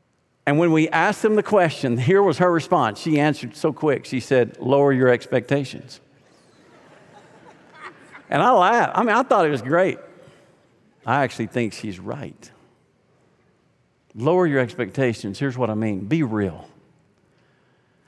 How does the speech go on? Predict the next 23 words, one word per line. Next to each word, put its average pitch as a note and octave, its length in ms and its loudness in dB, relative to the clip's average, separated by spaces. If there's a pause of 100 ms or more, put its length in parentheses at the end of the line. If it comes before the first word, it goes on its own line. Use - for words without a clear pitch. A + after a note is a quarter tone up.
And A2 200 -6
understand D#3 800 0
that A#2 100 -2
we B2+ 140 0
got C3 220 0
two F#3 220 2
imperfect D3 540 0
people A#2 440 -2 (180)
who C#3+ 160 2
are C3+ 80 6
going D#3 340 2
to D3 100 -4
be D3 140 2
in C#3 100 4
a B2+ 40 4
union C3 460 4
for A2+ 120 2
life. A#2+ 360 0
How's E3 240 -4
that C#3+ 180 -2
gonna C3 220 -2
equal C3+ 340 0
perfection? - 800 -6